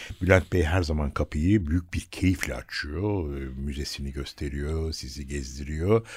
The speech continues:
Hatta ve hatta ben gittiğim zaman da biliyorum, ne bileyim, bazı enstrümanlara dokup böyle bir, e, bir çalabiliyorsunuz. Yani o, ben gittim mesela, birazcık çatpat bir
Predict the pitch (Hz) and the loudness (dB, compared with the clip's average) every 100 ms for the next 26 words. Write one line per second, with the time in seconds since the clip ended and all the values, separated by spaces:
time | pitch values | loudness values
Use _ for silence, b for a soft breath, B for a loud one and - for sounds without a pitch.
0 | B - 175 - 220 208 202 196 - 180 | B 4 6 6 4 6 2 2 6 6
1 | - B B B 107 110 85 90 - 113 | 4 B B B 6 6 4 -4 0 2
2 | 92 85 82 80 82 160 131 90 95 101 | 4 2 2 2 4 4 6 4 6 8
3 | 143 180 B B B - 110 101 90 95 | 6 4 B B B 2 4 6 4 6
4 | 98 95 95 - 95 95 95 92 87 85 | 6 6 2 2 2 4 4 6 4 0
5 | 82 87 90 90 - - 92 90 85 82 | 0 2 4 2 0 -2 2 6 6 4
6 | 82 82 76 - B B B B 90 - | 2 0 -2 -10 B B B B -6 2
7 | - 104 101 110 196 - 78 67 80 85 | 6 8 8 8 6 6 0 2 2 4
8 | 90 78 87 107 87 - 90 85 - 101 | 4 6 8 8 6 0 0 0 2 2
9 | 104 87 82 92 - 82 - 107 92 95 | 4 4 2 0 0 0 2 0 2 0